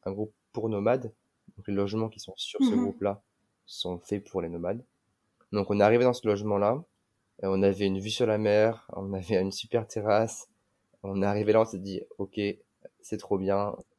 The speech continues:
Speaker 1: on veut
Speaker 2: <laughs>
Speaker 1: rester deux mois ici. » Bon, malheureusement, on, on
Speaker 2: Ouais.
Speaker 1: devait rester que deux semaines à ce moment-là, parce qu'après, il fallait rentrer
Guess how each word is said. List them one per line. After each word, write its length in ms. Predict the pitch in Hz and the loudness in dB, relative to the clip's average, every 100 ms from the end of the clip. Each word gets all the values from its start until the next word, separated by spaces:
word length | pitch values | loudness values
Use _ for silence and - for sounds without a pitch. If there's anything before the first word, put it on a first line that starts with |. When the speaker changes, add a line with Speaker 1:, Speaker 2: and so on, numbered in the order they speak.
| - | 0
Speaker 1:
on 80 | 294 | 2
veut 120 | 104 | 6
Speaker 2:
<laughs> 180 | 107 104 | 6 4
Speaker 1:
rester 140 | 101 117 | 2 -2
deux 180 | 110 | 0
mois 220 | 113 117 104 | 2 4 4
ici. » 460 | 98 - 104 117 117 _ _ - - - | 2 -6 -2 -2 -4 _ _ -20 -16 0
Bon, 80 | 107 | 6
malheureusement, 680 | 101 107 117 117 131 110 101 | 8 10 8 6 4 4 2
on, 100 | 101 | -2
on 160 | 90 - | -2 -2
Speaker 2:
Ouais. 60 | |
Speaker 1:
devait 120 | 123 | 2
rester 360 | 104 104 - 104 | 4 4 2 -8
que 340 | - 98 92 - _ _ _ - | -4 -6 -6 -10 _ _ _ -8
deux 180 | 107 110 | 0 2
semaines 260 | - 120 | 4 2
à 80 | 95 | 2
ce 100 | - | 0
moment-là, 280 | 101 104 110 | -4 0 0
parce 220 | 101 - | 0 -6
qu'après, 240 | - 90 104 | -6 -6 -6
il 40 | |
fallait 200 | 90 92 | -4 -2
rentrer 420 | 95 95 110 107 | -2 -2 0 0